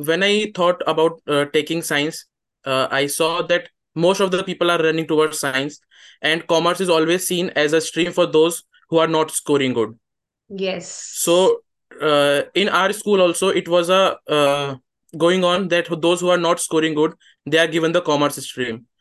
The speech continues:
Speaker 1: So I thought to change this process, and just to change this process in my school as well, I took up commerce। I stood up against what was going on, and I
Speaker 2: Hmm।
Speaker 1: decided that I will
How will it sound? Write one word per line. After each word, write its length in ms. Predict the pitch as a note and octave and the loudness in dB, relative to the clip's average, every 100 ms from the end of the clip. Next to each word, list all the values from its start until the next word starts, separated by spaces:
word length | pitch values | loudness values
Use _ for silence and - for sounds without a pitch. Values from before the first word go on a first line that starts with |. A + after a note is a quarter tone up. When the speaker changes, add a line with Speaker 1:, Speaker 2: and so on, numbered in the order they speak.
| _ _ _ - _ | _ _ _ -20 _
Speaker 1:
So 180 | - F#3 | 0 0
I 100 | G3 | 0
thought 380 | F#3+ F3+ G3 - | 2 0 0 -2
to 100 | G#3 | -2
change 320 | G3+ F#3 F3+ | 0 0 0
this 140 | F#3+ | -2
process, 540 | G3+ D#3 D3 D#3 E3+ - _ _ | 0 0 2 0 -2 -12 _ _
and 140 | D#3+ D3+ | -4 -2
just 300 | E3+ G3+ - | -2 -2 -4
to 60 | |
change 320 | G#3 F#3 F#3 | -2 0 0
this 120 | F#3+ G#3 | -2 -2
process 280 | F3+ F#3 | -2 -2
in 100 | F#3+ | -2
my 180 | F#3 E3 | 0 0
school 300 | F#3+ - F3+ | -2 -2 0
as 160 | D#3 C3 | 0 0
well, 160 | C#3 - _ _ _ | -2 -2 _ _ _
I 120 | D#3+ | -2
took 260 | - G3 F3+ | 0 0 2
up 300 | F3+ - - _ _ - | 0 -4 -20 _ _ 0
commerce। 600 | C#3+ B2 A2+ A#2 - - _ _ _ _ _ - | 2 2 -2 -4 -10 -18 _ _ _ _ _ 0
I 200 | D#3+ D3+ _ - | 0 -2 _ -10
stood 300 | - G3 F#3 | 0 2 2
up 200 | F#3+ - | 2 0
against 500 | D#3+ E3+ F3+ - - | -2 0 -2 -4 -12
what 280 | D3+ D#3 E3 | -2 0 0
was 220 | F3 F3+ | 0 -2
going 280 | D3 D#3 D#3 | 0 0 2
on, 200 | C#3 F3+ _ _ - - | 0 -2 _ _ -12 -4
and 140 | E3 | 0
I 80 | E3+ | 0
Speaker 2:
Hmm। 120 | F#3+ D#3+ | -2 -4
Speaker 1:
decided 400 | D#3 D#3+ D#3+ F#3 | 0 0 0 -2
that 160 | D#3+ E3+ D#3 | -2 0 0
I 60 | |
will 160 | E3 F#3 | 0 -4